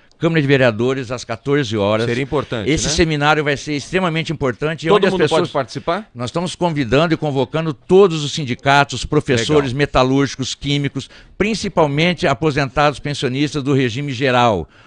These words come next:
Speaker 1: Porque nós vamos demonstrar que eles, mais uma vez, vão pagar a conta.
Speaker 2: Legal.
Speaker 1: E que quando o governo fala que há privilégios,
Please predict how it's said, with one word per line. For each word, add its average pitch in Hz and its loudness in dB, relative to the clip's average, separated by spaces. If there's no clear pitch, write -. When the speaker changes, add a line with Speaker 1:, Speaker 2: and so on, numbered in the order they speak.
Speaker 1:
Porque 123 -2
nós 151 2
vamos 170 4
demonstrar 151 4
que 160 4
eles, 185 8
mais 165 6
uma 165 2
vez, 151 2
vão 147 2
pagar 143 2
a 147 0
conta. 110 -2
Speaker 2:
Legal. 104 -12
Speaker 1:
E 143 4
que 175 2
quando 185 0
o 185 0
governo 165 2
fala 143 2
que 143 0
há 156 8
privilégios, 127 2